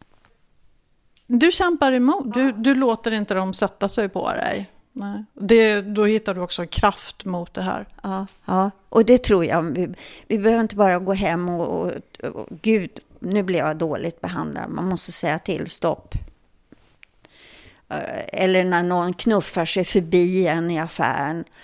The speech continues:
Speaker 2: <laughs> Och då så säger jag sen, "När var det herrarna först?" <laughs> "Oj då", säger de och ställer sig bakom mig. Ja, men jag tror att man kan göra det på ett sätt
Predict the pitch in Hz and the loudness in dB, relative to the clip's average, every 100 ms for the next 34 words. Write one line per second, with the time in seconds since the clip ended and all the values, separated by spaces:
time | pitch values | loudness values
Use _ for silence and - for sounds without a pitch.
0 | - - _ _ - 175 208 - 214 214 | -20 -20 _ _ -2 4 4 4 2 2
1 | 220 233 214 214 180 - 196 180 175 190 | 2 0 0 2 2 2 -2 0 2 4
2 | 262 262 226 226 226 262 196 160 175 381 | 4 4 2 2 2 2 2 2 0 2
3 | 427 - 180 165 - - - - - 254 | 0 0 0 0 -2 0 0 0 2 2
4 | - - 240 - 214 - 208 - _ - | 2 -6 -6 -4 -8 -4 -6 -6 _ -18
5 | - 247 311 277 226 214 - - 175 175 | -6 2 4 4 4 2 0 -4 -2 -2
6 | 180 185 220 - 196 - - 330 - 190 | -2 2 2 2 -2 0 0 0 -2 -2
7 | - - - - 180 - - - - - | 0 -2 -2 -2 0 0 -6 -8 -12 -20
8 | _ 202 226 254 - - _ _ _ 226 | _ 2 2 0 -4 -20 _ _ _ 2
9 | 269 269 - 214 247 254 226 220 190 208 | 2 2 -2 -2 0 0 0 -2 -2 -2
10 | 208 226 226 196 214 220 165 147 - - | 0 2 2 2 2 0 0 -6 -4 -8
11 | 143 - - - - _ | -6 -6 -8 -10 -14 _